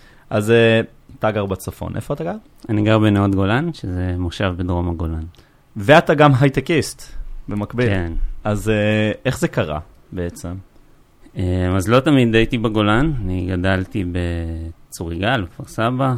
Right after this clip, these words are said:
Speaker 2: למדתי בכפר סבא, ו-, אה, הייתי בצבא בממר"ם, ולצפון, לגולן, עברנו רק לפני שש שנים מהמרכז. אשתי בת מושבת כנרת, אז, אה, היא ככה משכה אותנו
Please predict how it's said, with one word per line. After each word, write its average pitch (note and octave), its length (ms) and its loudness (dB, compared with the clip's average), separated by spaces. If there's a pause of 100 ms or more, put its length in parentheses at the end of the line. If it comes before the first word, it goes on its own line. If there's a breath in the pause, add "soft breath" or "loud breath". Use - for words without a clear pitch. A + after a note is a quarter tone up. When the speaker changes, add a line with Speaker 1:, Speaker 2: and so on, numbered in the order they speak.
(120)
Speaker 2:
למדתי E2 400 -8
בכפר - 200 -16
סבא, A#2+ 380 -4
ו-, F2+ 160 -8 (680)
אה, F2 60 -8 (640)
הייתי F#2+ 260 -6
בצבא F#2+ 360 -2
בממר"ם, F#2+ 640 -2 (500)
ולצפון, G2 1800 0
לגולן, G2 460 -2
עברנו F#2+ 360 -4
רק F#2+ 160 -6
לפני F#2 260 -8
שש - 220 -10
שנים A2+ 320 -4
מהמרכז. F2 720 -8 (720 soft breath)
אשתי G2 460 -4
בת G2+ 180 0
מושבת F#2 400 -6
כנרת, B2 600 -4
אז, E2+ 240 -4
אה, E2 60 -4
היא E2 100 -4
ככה - 240 -10
משכה E2+ 280 -6
אותנו F2 520 -4